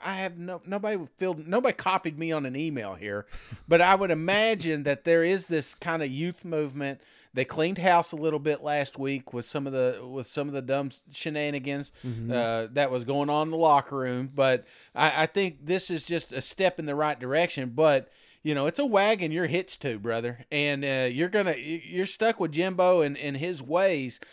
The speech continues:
Speaker 1: it, especially if they win out, man. If Texas A and M wins out, I think you're correct. I think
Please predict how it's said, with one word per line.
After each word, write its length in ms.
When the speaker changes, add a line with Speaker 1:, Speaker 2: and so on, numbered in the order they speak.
Speaker 1:
it, 220
especially 560
if 100
they 140
win 300
out, 280
man. 380
If 140
Texas 360
A 120
and 80
M 100
wins 220
out, 160
I 60
think 260
you're 100
correct. 460
I 40
think 300